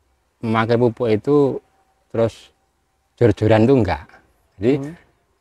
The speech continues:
Speaker 1: saya ukur, oh ini P P M-nya misalnya saya butuh delapan ratus, seribu, itu saya akan bermain di situ, tapi intervalnya itu lagi, rutin lagi. Karena ketika kita memberikan pupuk yang jumlahnya terlalu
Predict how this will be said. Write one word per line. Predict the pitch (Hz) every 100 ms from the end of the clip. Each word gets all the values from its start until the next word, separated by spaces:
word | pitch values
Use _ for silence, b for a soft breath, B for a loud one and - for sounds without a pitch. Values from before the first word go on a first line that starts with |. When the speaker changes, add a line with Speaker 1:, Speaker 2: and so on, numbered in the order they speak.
| _ _ _ _
Speaker 1:
saya | _ 113 117 143
ukur, | 127 165 196 190
oh | 175
ini | 156 147
P | 139
P | 135
M-nya | 120 139 139
misalnya | 120 123
saya | 123 117
butuh | - 107
delapan | 101 92 95
ratus, | 135 165 175 165 -
seribu, | 147 156 139 135
itu | 127 185 175 _ _ _ _ _
saya | - 117 147 156 _ -
akan | 113 110 104
bermain | 95 98 113
di | 101
situ, | 104 107
tapi | 123 107 - 156 - _ _ _ _ _
intervalnya | 120 123 117 110 110 113 151
itu | 127 135
lagi, | 131 95 110 113
rutin | 110 110 117 110
lagi. | 120 - 80 101 _ _ _ -
Karena | 104 156 202 185
ketika | 160 160 165
kita | 160 165
memberikan | 151 123 139 139
pupuk | 147 170 - - _ _ _ _ _ _ _
yang | - 117 117
jumlahnya | - 117 127 127 139
terlalu | 135 135 143